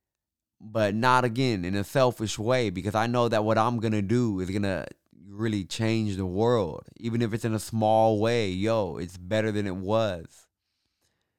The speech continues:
And so I really don't have time to waste. And I want to remind you of that.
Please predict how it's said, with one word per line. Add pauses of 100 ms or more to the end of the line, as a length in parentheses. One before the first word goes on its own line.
(280)
And
so
I
really
don't
have
time
to
waste. (1900)
And
I
want
to
remind
you
of
that.